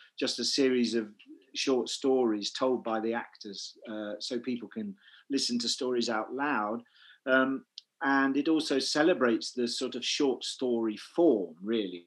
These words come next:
which is why it was set up in the first place, just so that authors of short stories actually got to be heard.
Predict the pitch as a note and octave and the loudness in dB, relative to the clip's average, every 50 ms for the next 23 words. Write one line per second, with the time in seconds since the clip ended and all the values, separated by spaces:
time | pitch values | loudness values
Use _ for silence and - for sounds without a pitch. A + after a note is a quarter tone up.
0 | _ E2+ F2+ G2 - - G2+ G2 A2+ A2+ G#2+ G2 F2 F2+ F#2 - - - A2+ - | _ -14 -12 -10 -10 -10 -6 -4 -2 -2 -2 -4 -6 -10 -8 -6 -6 -6 -6 -8
1 | - A#2 G2+ - G2+ F#2+ F#2 - - - A#2 A#2 A2 - - - - - - - | -10 -12 -14 -14 -16 -16 -18 -18 -14 -12 -10 -10 -10 -10 -12 -14 -18 -18 -16 -14
2 | - - - G#2+ - - - A2+ A2 G#2+ A2 - _ _ _ _ _ _ _ _ | -14 -12 -10 -10 -8 -8 -8 -8 -8 -8 -10 -12 _ _ _ _ _ _ _ _
3 | _ _ _ _ - - _ _ - D3 C#3 D3 E3 - B2+ A#2 A2 A2+ G#2+ - | _ _ _ _ -20 -20 _ _ 0 2 2 2 2 2 -2 -2 -4 -4 -4 -4
4 | - - B2+ B2 A2+ - - - B2+ B2 B2 A2+ G#2+ G#2 A#2+ A#2 - - - A#2 | -2 -2 -2 -2 -2 -4 -6 -4 -2 0 0 0 0 -2 -4 -4 -4 -4 -2 -2
5 | A#2 A#2 A#2 _ _ - B2 A#2+ A#2 - _ _ - - - A#2+ A#2 A#2 C3 C#3+ | -2 -4 -4 _ _ -6 -6 -6 -6 -8 _ _ -20 -12 -8 -8 -8 -6 -4 -4
6 | D3 C3 F#2+ E2+ - - | -4 -4 -6 -8 -10 -16